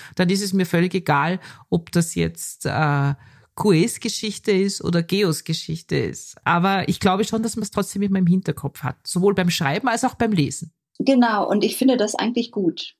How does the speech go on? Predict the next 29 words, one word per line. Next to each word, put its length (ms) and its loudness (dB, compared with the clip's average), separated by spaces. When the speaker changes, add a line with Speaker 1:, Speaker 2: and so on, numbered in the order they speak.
Speaker 2:
Es 100 -2
schwebt 260 0
eine 320 0
Frage 420 0
darüber, 360 2
es 100 -2
schwebt 280 0
ein 140 0
Rätsel 720 -2
über 180 2
dem 240 4
Roman 640 -2
und 240 0
viele 240 2
Leute 720 0
beschäftigt 520 -4
es, 280 -2
aber 240 0
es 100 -4
ist 220 -6
auch, 260 -4
glaube 300 2
ich, 300 -6
einerseits 500 0
sozusagen 420 -2
eine, 280 0
eine 220 2
weitere 380 -2
Spannung, 1000 0